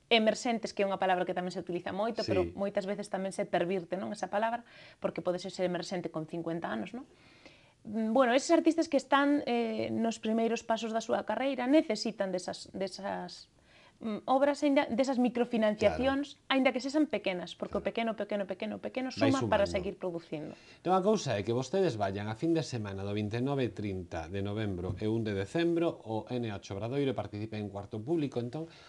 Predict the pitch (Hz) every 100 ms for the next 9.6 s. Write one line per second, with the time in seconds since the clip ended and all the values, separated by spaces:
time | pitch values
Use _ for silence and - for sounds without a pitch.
0 | - 104 104 107 - 143 156 151 123 -
1 | - - 175 190 202 170 170 185 185 -
2 | 117 110 117 107 107 98 95 90 78 82
3 | - 156 180 107 135 123 123 120 123 120
4 | 135 120 101 101 117 107 113 113 113 113
5 | 107 120 135 - 139 - - - - 202
6 | 185 - 170 185 _ _ - 131 151 208
7 | 175 165 202 - _ _ _ _ _ -
8 | - 85 - 98 92 85 95 85 120 117
9 | 117 98 92 85 85